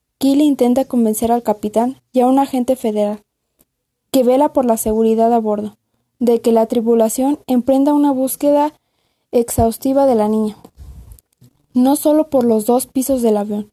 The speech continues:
sino también por los armarios y la bodega. Se abre entonces una tensa espera, durante la cual la tripulación revisa la nave.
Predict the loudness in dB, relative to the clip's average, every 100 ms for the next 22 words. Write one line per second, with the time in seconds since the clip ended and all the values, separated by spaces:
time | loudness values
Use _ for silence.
0 | _ _ _ -8 -2 2 2 2 2 2
1 | 0 -2 -2 -2 -2 2 2 0 -2 -2
2 | 0 0 -2 -6 -8 _ _ _ _ -6
3 | 0 2 2 2 0 0 -2 -2 -6 -2
4 | -2 -2 -6 _ _ _ _ _ _ _
5 | _ _ _ _ _ _ _ _ _ _
6 | _ _ 0 2 2 0 -2 -2 -6 -8
7 | -8 _ _ _ _ _ _ _ _ _
8 | -2 0 2 2 0 0 2 2 2 2
9 | 0 -4 -2 0 0 0 -2 -2 -2 0
10 | 0 -4 -4 -2 -2 -4